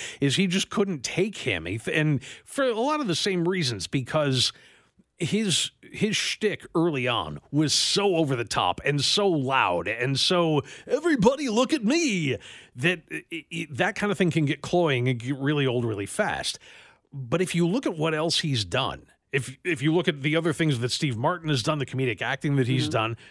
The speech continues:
Speaker 1: and the same is true of Martin Short, you can find a whole lot to like. And, and you also have to give yourself over to realizing that a lot of that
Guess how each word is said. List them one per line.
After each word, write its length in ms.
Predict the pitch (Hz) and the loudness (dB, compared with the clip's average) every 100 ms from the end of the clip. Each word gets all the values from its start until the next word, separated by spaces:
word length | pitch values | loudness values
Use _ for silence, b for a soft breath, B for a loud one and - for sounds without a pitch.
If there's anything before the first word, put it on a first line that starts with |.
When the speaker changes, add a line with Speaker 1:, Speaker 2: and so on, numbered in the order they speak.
| b b b - | b b b -8
Speaker 1:
and 400 | 160 160 151 147 135 | 0 2 2 -2 0
the 80 | |
same 260 | 143 170 151 | 2 4 4
is 100 | 131 | 2
true 320 | - 147 131 | 4 4 4
of 120 | 120 | 0
Martin 320 | 110 127 104 104 | 2 0 0 -6
Short, 500 | - 247 202 90 - b b b | -2 0 0 -2 -8 b b b
you 260 | 117 117 208 | -8 -2 0
can 160 | 220 160 | 0 -2
find 300 | 202 208 147 | -2 0 -2
a 40 | |
whole 260 | - 170 143 | 0 0 2
lot 280 | 143 139 | -2 -4
to 80 | - | -4
like. 380 | 117 180 135 - - | -2 0 -2 -6 -8
And, 260 | - 160 160 | -6 -4 -2
and 140 | 160 | 2
you 80 | 170 | 2
also 340 | 214 240 - 190 | 2 0 -2 -2
have 140 | 175 | -4
to 80 | 151 | -4
give 260 | 113 165 190 | -2 -2 0
yourself 360 | 156 180 143 | 0 2 2
over 200 | 165 143 | 2 4
to 60 | 123 | 2
realizing 640 | 117 160 180 120 104 117 | 2 0 0 0 0 0
that 100 | 117 | 0
a 40 | 127 | 2
lot 200 | 160 190 | 0 0
of 40 | |
that 140 | 170 | 0